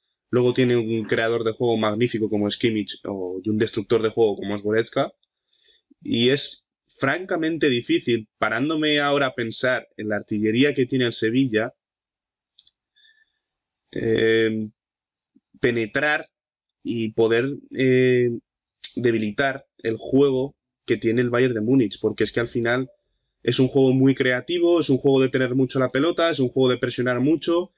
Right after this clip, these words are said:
y ya vimos la forma física que tienen los jugadores del Bayern de Múnich, que te pueden aguantar noventa minutos corriendo el partido en completo.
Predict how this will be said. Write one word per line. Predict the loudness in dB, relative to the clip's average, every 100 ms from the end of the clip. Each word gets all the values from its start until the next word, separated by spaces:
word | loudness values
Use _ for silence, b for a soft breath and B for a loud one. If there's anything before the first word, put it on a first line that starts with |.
| _
y | -4 0
ya | 0 0
vimos | 0 2 2 0
la | -4
forma | -2 -4 -4
física | -2 0 0
que | 0
tienen | 0 2
los | 0 0
jugadores | 2 2 2 0
del | -2
Bayern | 0 0
de | 0
Múnich, | -2 -2 -4 -8 _ -6
que | -4
te | -2
pueden | -2 -2
aguantar | -2 -2 -4 -4
noventa | -4 0 0 2 0
minutos | 0 2 0
corriendo | 0 -2 0
el | 0
partido | -2 0 0
en | 0
completo. | -4 -4 -2 -2 -4